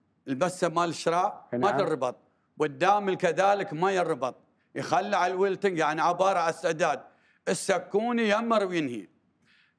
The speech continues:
Speaker 1: الباقيين شو؟ واقفين على الحبال، متجودين بالحبال، عشان لا يميل المحمل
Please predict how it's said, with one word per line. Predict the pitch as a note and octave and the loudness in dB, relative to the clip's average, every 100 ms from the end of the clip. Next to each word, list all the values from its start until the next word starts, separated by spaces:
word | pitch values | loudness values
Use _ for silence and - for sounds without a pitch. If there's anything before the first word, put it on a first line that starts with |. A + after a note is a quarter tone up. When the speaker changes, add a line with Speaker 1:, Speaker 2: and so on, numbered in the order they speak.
| - | -6
Speaker 1:
الباقيين | D#3+ F3+ F#3+ F3+ A3 B3 B3+ A#3+ | -2 2 2 2 0 0 0 -2
شو؟ | - G#3+ A#3 B3 B3 - _ _ _ _ _ - | 0 0 2 0 -4 -12 _ _ _ _ _ -4
واقفين | D#3 F#3 F#3 F3+ A3+ | 0 2 0 -4 0
على | G3+ G3+ | 0 0
الحبال، | F#3+ - D3 G3+ D#3+ - - _ _ _ - | -2 -4 2 2 2 -4 -18 _ _ _ -8
متجودين | D3+ F3 E3+ F3 G3+ | -2 0 0 0 0
بالحبال، | F3+ D#3 D3+ F3 - - _ _ _ | -2 -2 0 0 -2 -10 _ _ _
عشان | - D#3+ G#3 G#3+ G3 | -4 -2 2 0 0
لا | F3 G3 | 2 2
يميل | G#3+ G#3 G#3 F#3+ | 2 0 0 0
المحمل | F3+ F#3 F3+ F#3 F#3 D4 D4 | 0 0 0 0 0 0 -4